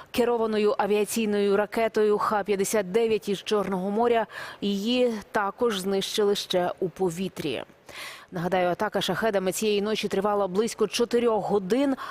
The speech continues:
Ударні безпілотники окупанти запустили з мису Чауда у, у тимчасово окупованого Криму. Тривогу оголошували на Одещині, Херсонщині, Миколаївщині, Кіровоградщині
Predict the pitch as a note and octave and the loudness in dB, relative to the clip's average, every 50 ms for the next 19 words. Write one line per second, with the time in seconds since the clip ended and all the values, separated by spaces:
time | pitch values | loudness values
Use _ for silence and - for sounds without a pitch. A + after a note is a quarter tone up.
0 | - - - - G3 A3 G#3 G#3 G3+ G3+ F3+ F#3+ F3+ - - A3+ A3+ A3 G#3 - | -12 -8 -4 0 0 2 2 0 0 0 0 0 0 0 0 2 2 2 0 0
1 | G3+ - G#3 G3+ F#3+ - G#3 F3+ A3+ G#3+ G#3+ F#3+ - G#3 F#3 E3+ - - - - | -2 0 2 2 0 0 -2 -2 0 -2 0 0 0 0 0 0 -2 -8 -12 -8
2 | F#3 - F3 D#3 G#3+ A3 - A#3+ A#3+ - - - A#3 A3+ A3 G#3 F#3+ F#3 D3+ F3 | -4 -2 -2 0 0 -2 0 -2 -4 -2 0 2 2 4 4 4 2 2 2 0
3 | G#3 A3 A3 G3+ - G#3+ G3+ - - B3+ C4 C4+ B3 A#3+ G3 G3+ G#3 G3+ G3 G3 | 0 0 0 0 -2 -4 -4 -2 0 0 2 2 2 2 2 2 2 2 2 2
4 | D3+ C3 - - - - G#3 G3+ F#3 - G#3 F#3 - A3 G3 - G#3 G#3 G3+ F#3+ | 0 -2 -4 -6 -4 -4 -4 -2 0 0 -2 0 -2 -4 -2 0 2 2 2 2
5 | E3+ - F#3+ - G3 F3+ F#3+ F#3+ F#3+ E3+ F#3 F#3+ - - - G3+ G3 G3 F#3+ F#3 | 0 0 -2 0 0 0 0 0 0 0 -2 -2 -2 0 2 2 2 2 2 2
6 | E3+ D#3+ - - - - - - - - - - - - - _ _ - - B3+ | 0 0 -2 -6 -12 -14 -14 -14 -14 -14 -14 -14 -16 -18 -20 _ _ -2 -2 0
7 | C4 B3 C4 A#3 F#3+ F#3 G#3 G#3 G3 E3+ F#3 G3 G#3 G3+ G3+ F#3 - F#3+ F3 F3+ | 2 2 2 2 2 4 4 4 4 2 2 2 2 2 2 0 0 0 0 2
8 | F3+ F#3 F3+ F#3+ G#3 A3 A3+ A#3 G#3 F#3+ G#3+ G#3 G#3 - - - B3+ A#3 A#3+ A#3+ | 2 2 2 2 2 2 0 0 2 2 0 0 0 -2 -2 -2 -2 0 0 0
9 | B3 A3+ - - - F#3 D#3+ - - G3 F#3+ F#3+ - - - A#3 A3+ A3+ G3+ F3+ | 0 -2 -2 -2 -2 -2 -2 -2 -2 -2 -2 -2 -2 -2 -2 -2 0 0 0 0
10 | - F#3+ F#3 F#3+ G3 G3+ G3 - - - A3+ G#3+ G#3+ G3 - - A3+ G#3 G3+ F#3+ | 0 0 0 2 2 0 0 -2 -2 -2 -2 -2 -2 -4 -2 0 0 2 2 2
11 | F#3 E3+ D#3+ E3+ F3+ F#3 F3 - - - G3 F#3 F3+ F3+ | 2 0 0 0 -2 -2 -2 -4 -4 -2 -2 0 0 -2